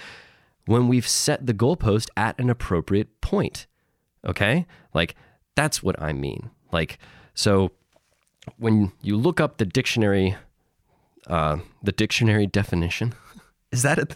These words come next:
does that sound redundant? Is that redundant? I don't know. When you look up the definition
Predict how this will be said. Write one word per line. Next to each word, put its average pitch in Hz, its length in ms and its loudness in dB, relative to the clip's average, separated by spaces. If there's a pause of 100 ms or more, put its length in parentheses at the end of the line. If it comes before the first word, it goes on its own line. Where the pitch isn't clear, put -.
(340)
does 110 140 2
that 147 180 0
sound 131 280 2
redundant? 117 480 2
Is 107 140 0
that 120 140 0
redundant? 143 480 0
I 92 60 -2
don't 87 100 0
know. 64 200 -6
When 98 120 2
you 107 100 4
look 175 200 2
up 156 120 0
the 120 80 2
definition 95 680 0